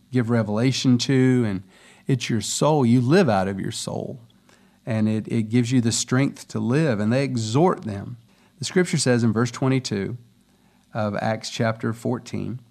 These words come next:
they were strengthening the souls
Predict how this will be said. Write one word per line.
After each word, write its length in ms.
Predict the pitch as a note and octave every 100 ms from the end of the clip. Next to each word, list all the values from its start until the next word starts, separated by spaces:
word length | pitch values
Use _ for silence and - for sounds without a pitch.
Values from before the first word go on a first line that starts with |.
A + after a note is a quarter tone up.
| _ _
they 140 | - B2
were 120 | A2+
strengthening 1200 | - - - C#3+ D#3+ G3 - - C3 A2+ A2 G#2
the 100 | F#2+
souls 840 | F#2+ - G2 F#2+ F2 - - - -